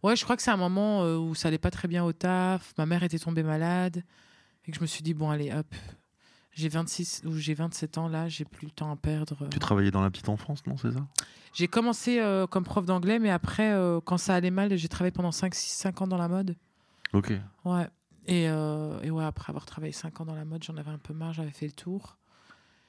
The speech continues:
Speaker 1: Et j'ai commencé le stand-up, ça en me faisant en même temps, euh,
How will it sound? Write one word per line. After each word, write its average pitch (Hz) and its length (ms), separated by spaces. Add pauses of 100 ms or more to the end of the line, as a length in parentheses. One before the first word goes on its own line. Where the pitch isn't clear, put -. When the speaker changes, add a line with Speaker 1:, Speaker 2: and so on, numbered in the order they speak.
(160)
Speaker 1:
Et 175 140
j'ai 165 80
commencé 170 340
le 156 60
stand-up, 156 500
ça 185 340
en 160 160
me 156 300
faisant 160 300
en 156 60
même 160 180
temps, 165 240
euh, 143 340